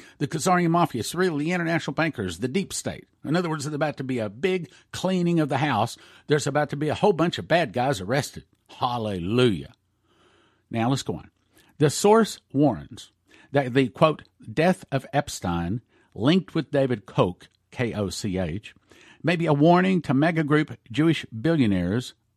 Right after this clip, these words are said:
and remember my disclaimer, I can't prove a word of this, and I'm not speaking bad about anybody in this particular article because he mentioned some names I'm about to read.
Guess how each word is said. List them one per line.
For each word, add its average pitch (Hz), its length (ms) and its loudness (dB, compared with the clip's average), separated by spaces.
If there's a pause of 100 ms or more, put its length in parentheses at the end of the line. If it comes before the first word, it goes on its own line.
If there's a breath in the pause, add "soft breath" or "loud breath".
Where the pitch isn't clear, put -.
and 95 220 -4
remember 110 320 2
my 135 140 4
disclaimer, 135 680 2 (280)
I 180 100 -4
can't - 280 -6
prove 147 200 2
a 175 40 6
word 175 240 6
of 160 60 0
this, 156 380 2 (380 soft breath)
and 87 140 -6
I'm 123 280 4
not 147 380 4
speaking 156 480 0
bad 151 220 6
about 143 240 2
anybody 127 500 4
in 120 260 0
this 113 180 -2
particular 110 400 -8
article 113 380 4
because 104 400 -2
he 117 140 -2
mentioned 113 500 2
some 107 220 2
names 107 360 2
I'm 98 120 0
about 95 280 -4
to 127 100 -10
read. 135 280 0